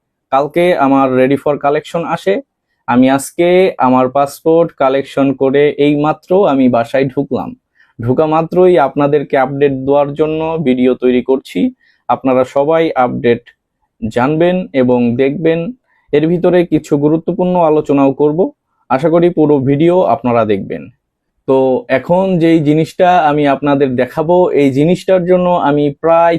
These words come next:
তিন বছর যাবত অপেক্ষা করছি। সেটা হচ্ছে এই খাম।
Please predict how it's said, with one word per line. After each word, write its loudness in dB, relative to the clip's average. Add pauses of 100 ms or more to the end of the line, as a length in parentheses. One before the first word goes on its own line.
(100)
তিন 2
বছর -2
যাবত -2
অপেক্ষা -4
করছি। -8 (560)
সেটা -2
হচ্ছে 0
এই 2 (100)
খাম। -4